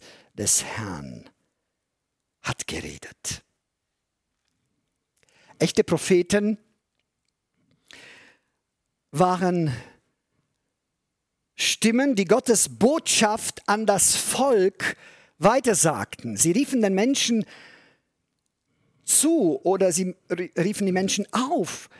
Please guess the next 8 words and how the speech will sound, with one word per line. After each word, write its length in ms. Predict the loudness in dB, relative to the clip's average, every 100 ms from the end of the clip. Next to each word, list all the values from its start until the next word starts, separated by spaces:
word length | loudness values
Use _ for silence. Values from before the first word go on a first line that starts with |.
| _ _ _
zu 240 | -2 -2 2
Gott 260 | 0 2
zurückzukehren. 1120 | 2 2 -2 -2 -2 -2 -6 -6 -8 -12 -14 -20 _ _ _ -20 -20 -20 _ _ _ _ _ _ _ _ _ _ _ _ _ _ -2
Die 100 | 2
Beziehung 800 | 4 4 4 4 2 2 0 0
zu 180 | 0 0
ihrem 440 | 0 0 2 -2 2
Gott 480 | 2 2 0 0